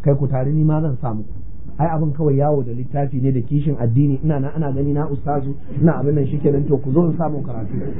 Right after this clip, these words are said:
Shikenan, sai a buɗe. Sai suka yaudari kansu. Ba a koya musu almanhajiyatu salafiyya ba.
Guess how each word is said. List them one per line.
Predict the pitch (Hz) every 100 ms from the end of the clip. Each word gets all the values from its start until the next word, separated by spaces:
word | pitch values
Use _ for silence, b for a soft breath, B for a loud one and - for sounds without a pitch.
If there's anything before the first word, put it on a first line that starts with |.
| 165
Shikenan, | 196 196 175 180
sai | 214
a | 208
buɗe. | 156 160 170 113 101 - - - - -
Sai | 233
suka | 247 311
yaudari | 254 202 165 285
kansu. | 240 226 143 - - - - - - - -
Ba | 170
a | 185
koya | 190 277 247
musu | 226 - -
almanhajiyatu | 175 170 175 165 147 208 220 220 -
salafiyya | 151 147 - 180 135
ba. | 92 98